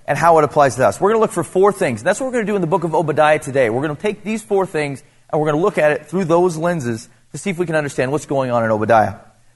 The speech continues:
The four things that we wanna look at. The first one is what's going on. Hey, what's happening in this story? We need to understand the proper context where we're reading Scripture as a whole,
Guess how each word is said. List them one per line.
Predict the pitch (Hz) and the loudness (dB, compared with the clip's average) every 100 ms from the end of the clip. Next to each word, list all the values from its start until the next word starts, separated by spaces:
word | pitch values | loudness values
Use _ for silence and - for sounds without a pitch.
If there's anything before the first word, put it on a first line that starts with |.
| _ | _
The | - | -12
four | 131 208 233 | 0 4 4
things | 220 175 | 2 -2
that | |
we | 180 | 0
wanna | 180 170 | 2 0
look | 170 165 | 0 -2
at. | 117 | -4
The | |
first | 135 226 208 | -4 -4 -2
one | 175 | -4
is | 131 | -2
what's | 196 247 | -2 -2
going | 196 196 170 | -2 -2 2
on. | 147 131 95 - _ _ _ _ _ | 2 2 0 -12 _ _ _ _ _
Hey, | 208 | 0
what's | 262 285 | 2 0
happening | 220 277 - 127 120 131 - - | 0 -2 0 -2 -4 -8 -8 -2
in | 196 | 2
this | 202 | 2
story? | - - 220 143 - - | 0 0 2 2 -2 -8
We | - 220 | -4 -2
need | 254 | 0
to | 240 | -2
understand | 208 196 190 175 | -2 -4 -4 -4
the | |
proper | 147 - 208 208 202 196 - - | -6 0 2 4 0 -2 -8 -4
context | 190 196 190 175 165 | 0 0 0 -2 -2
where | 156 | -2
we're | |
reading | 151 160 151 123 | -2 -2 -4 -10
Scripture | - 190 185 - 135 | -4 -2 0 0 2
as | 139 127 | 2 2
a | |
whole, | 127 190 170 147 | 0 2 4 2